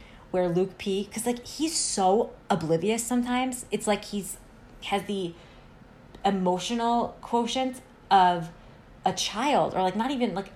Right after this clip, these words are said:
like, our kids have better, um, instincts. So he'll be like, "Hey, guys, like, no, I didn't talk to Hannah about,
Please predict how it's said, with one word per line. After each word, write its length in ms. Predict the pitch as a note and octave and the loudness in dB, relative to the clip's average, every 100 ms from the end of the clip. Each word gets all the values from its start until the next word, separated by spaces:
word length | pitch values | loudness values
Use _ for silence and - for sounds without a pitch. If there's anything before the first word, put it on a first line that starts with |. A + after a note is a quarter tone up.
| - | -10
like, 100 | E3+ | 2
our 120 | F#3 G#3+ | 2 2
kids 360 | - E3 E3 - | 0 -6 -6 -6
have 300 | F#3 D#3+ D#3+ | -4 -2 0
better, 520 | E3+ E3 D#3+ D#3+ - | 2 4 2 0 -4
um, 220 | E3 D#3 - | -6 -6 -6
instincts. 420 | E3+ E3 D3+ - | -6 -6 -10 -6
So 60 | |
he'll 100 | F3+ | -6
be 100 | F#3 | -2
like, 160 | F#3 E3+ - - - - - | -2 -4 -8 -20 -20 -20 -12
"Hey, 160 | C#4+ | -8
guys, 360 | D#4+ E3 D#3 G3 | -4 -4 -2 -4
like, 140 | F3+ E3+ - - | -6 -8 -14 -4
no, 120 | C4 | 2
I 80 | A3 | 4
didn't 160 | A#3 D#4+ | 4 2
talk 180 | A#3 - | -2 -2
to 60 | |
Hannah 320 | E3+ D#3+ D#3+ D#3 | -2 -2 0 0
about, 260 | E3 D#3 | 0 0